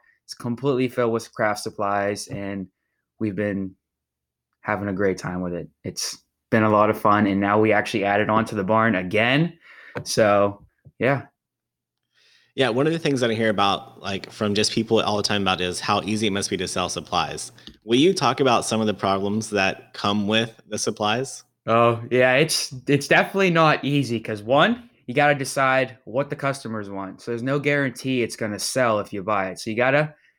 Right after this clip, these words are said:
Speaker 1: pick what you think's gonna sell, and then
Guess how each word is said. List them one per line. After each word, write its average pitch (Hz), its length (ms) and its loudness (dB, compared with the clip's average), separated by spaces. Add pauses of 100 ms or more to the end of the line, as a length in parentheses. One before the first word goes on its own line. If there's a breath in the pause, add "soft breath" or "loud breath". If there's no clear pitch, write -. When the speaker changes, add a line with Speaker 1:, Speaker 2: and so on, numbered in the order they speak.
(140)
Speaker 1:
pick 139 260 -2 (100)
what 113 100 -4
you 113 80 -4
think's 127 240 -4
gonna 147 180 -2
sell, 113 540 0 (380)
and 117 180 0
then 143 480 2